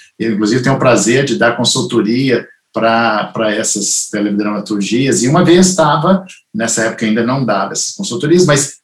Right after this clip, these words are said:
nessa época uma tava, foi o primeiro casamento gay no Brasil, que apare-, na, na, nas tele-, nas novelas, né, lá na T V Globo, e o meu filho tava lá sentado vendo e assistindo aquilo, e teve um beijo gay, teve o casamento, depois teve o beijo,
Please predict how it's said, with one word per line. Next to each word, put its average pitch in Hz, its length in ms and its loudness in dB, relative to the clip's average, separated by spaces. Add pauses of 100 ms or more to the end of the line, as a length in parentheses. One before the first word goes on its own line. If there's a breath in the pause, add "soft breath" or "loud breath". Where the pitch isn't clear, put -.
(120)
nessa 147 480 2
época 151 680 0
uma 143 540 0
tava, 120 500 0 (140)
foi 143 100 0
o - 40 -2
primeiro 185 560 4
casamento 120 560 -2
gay 120 340 -4
no 101 100 -12
Brasil, 127 640 -4 (380 soft breath)
que 104 160 -4
apare-, 113 380 -2 (120)
na, 113 220 -4
na, 110 180 0
nas 107 420 -4
tele-, 104 360 -2
nas 101 260 -4
novelas, 113 600 0
né, 127 120 -2
lá 101 200 -2
na 98 100 -8 (140)
T 107 100 -14
V 98 180 -10
Globo, 151 480 -2 (360 soft breath)
e 113 160 4
o 127 60 4
meu 151 160 4
filho 147 300 -2
tava 135 240 2
lá 120 180 2
sentado 139 640 -2
vendo 147 400 0
e 143 60 2
assistindo - 500 0
aquilo, 180 460 2
e 117 100 0
teve 117 340 -2
um 107 120 -2
beijo 110 420 -2
gay, 117 420 -4
teve 107 240 -6
o 104 160 -12
casamento, 107 640 -2
depois - 300 -8
teve 104 220 -8
o 123 60 -6
beijo, 151 480 0